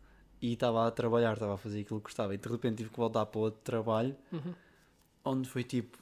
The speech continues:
Speaker 1: foi tipo dos piores dias de trabalho que eu já tive. Aquilo não teve lá quase ninguém, foi grande a seca e eu, eu só pensava, "O que é que eu, o que é que eu estou a fazer?" E eu senti que aquele foi tipo um daqueles momentos em que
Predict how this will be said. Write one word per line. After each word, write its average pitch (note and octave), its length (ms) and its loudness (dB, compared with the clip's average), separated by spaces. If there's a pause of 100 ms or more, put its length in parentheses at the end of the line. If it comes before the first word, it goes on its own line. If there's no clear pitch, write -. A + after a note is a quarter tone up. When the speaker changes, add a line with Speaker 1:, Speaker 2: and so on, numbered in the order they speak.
(100)
Speaker 1:
foi C3+ 160 -4
tipo A2+ 180 -6
dos G#2+ 120 -6
piores A#2+ 320 0
dias A#2 220 -2
de - 60 -14
trabalho A2 360 0
que G#2+ 60 -8
eu G2+ 60 -2
já G#2 80 -2
tive. F#2 200 -6
Aquilo G#2 200 -6
não G#2+ 100 -4
teve G#2+ 240 -4
lá G#2+ 120 -2
quase A2 260 -4
ninguém, G2+ 320 -2
foi G2 160 -8
grande G#2+ 220 -2
a G2+ 40 -4
seca G2+ 420 -6 (1000)
e A#2 120 -4
eu, G#2+ 160 2
eu G#2 100 0
só - 140 -4
pensava, G2 500 -6 (220)
"O - 20 -20
que - 120 -8
é - 20 -6
que A2+ 80 -8
eu, A#2 60 -4
o A2 60 -8 (800)
que - 80 -8
é A2 40 -8
que A2+ 60 -10
eu A2+ 40 0
estou A2+ 140 -2
a G#2 40 -4
fazer?" G#2+ 320 -2
E G2+ 80 0
eu A#2 60 2
senti C#3 260 0
que D3+ 80 2
aquele D3 200 0
foi C3+ 140 -2
tipo B2+ 240 -6
um A#2 40 0
daqueles B2 300 -2
momentos B2 400 -4
em A#2 140 -2
que - 80 -12